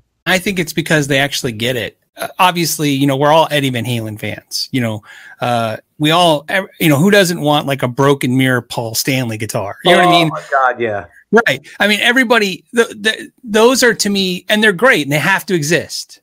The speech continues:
Speaker 1: You know what I mean? But to me, you have to be a actual connoisseur of, to some degree, to know where the cool little, cool guitars throughout the history were. You know what I mean? At the times when they were. The, the,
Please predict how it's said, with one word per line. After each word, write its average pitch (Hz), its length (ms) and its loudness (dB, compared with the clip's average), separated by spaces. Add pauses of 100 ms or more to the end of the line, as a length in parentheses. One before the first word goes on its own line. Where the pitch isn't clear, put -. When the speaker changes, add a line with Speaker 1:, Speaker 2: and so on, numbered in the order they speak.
(380)
Speaker 1:
You 170 140 -6
know 180 60 0
what 165 40 0
I 156 40 0
mean? 156 260 -2 (800)
But 202 320 2
to 208 80 -2
me, 240 220 4
you 202 120 2
have 202 300 0
to 202 80 -4
be 180 220 0
a 151 220 0
actual 165 380 -2
connoisseur 165 1120 0 (280)
of, 147 160 -6
to 175 140 0
some 175 220 0
degree, 151 340 0
to 147 120 -6
know 143 640 0
where 170 300 2
the 156 120 -4
cool 196 600 0
little, 170 360 2 (600)
cool 240 260 0
guitars 190 480 0
throughout 160 240 -4
the 135 60 -8
history 151 460 -2
were. 123 560 -4
You 156 100 2
know 160 40 4
what 151 60 4
I 143 40 2
mean? 143 280 2
At 139 180 -4
the 143 120 -2
times 147 360 0
when 127 120 -4
they 123 100 -6
were. 139 320 0 (540)
The, 165 320 0 (240)
the, 185 220 2